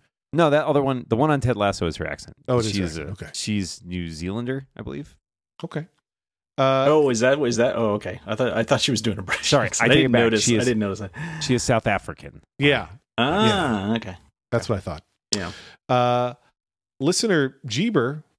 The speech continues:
Speaker 2: wants to know, "What are your favorite emoticons?" <laughs> I
Speaker 3: So,
Speaker 2: guess I'm
Speaker 3: okay.
Speaker 2: gonna answer this by going to my emoji keyboard and seeing what I use the most. <laughs>
Speaker 1: But they change. Uh, how often? Like, how many choi-, like,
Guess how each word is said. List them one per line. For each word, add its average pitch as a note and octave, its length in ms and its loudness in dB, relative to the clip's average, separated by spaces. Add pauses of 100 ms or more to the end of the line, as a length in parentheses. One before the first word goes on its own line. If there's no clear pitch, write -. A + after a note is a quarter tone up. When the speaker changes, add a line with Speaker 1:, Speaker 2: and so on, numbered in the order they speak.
(540)
Speaker 2:
wants C#3+ 320 0
to C3+ 60 0
know, B2 180 4
"What D3 160 0
are A3+ 60 -2
your A3 100 0
favorite F3+ 320 2
emoticons?" D3 640 -4 (180)
<laughs> - 120 -20 (1700)
I D#3+ 80 4
Speaker 3:
So, D#3 120 4
Speaker 2:
guess D#3+ 120 4
I'm D#3+ 60 8
Speaker 3:
okay. C#3+ 80 4
Speaker 2:
gonna F3+ 100 2
answer E3+ 160 -2
this D#3+ 120 0
by C#3+ 120 2
going C#3+ 280 2
to C#3+ 80 -2
my B2 140 4
emoji A2+ 320 0
keyboard G#2+ 400 0
and F#2+ 120 -6
seeing G2+ 200 -6
what F#2 120 -2
I E2+ 40 -4
use E2 220 -8
the - 80 -12
most. C#2+ 380 -8
<laughs> - 40 -20 (1080)
Speaker 1:
But C#3 60 -10
they E3+ 100 -4
change. G3 260 0
Uh, E3+ 160 -2
how G#3 220 0
often? G#3+ 400 -2
Like, C#3+ 160 0
how D3+ 160 -2
many G#3+ 160 0
choi-, - 640 -2
like, A2 320 -2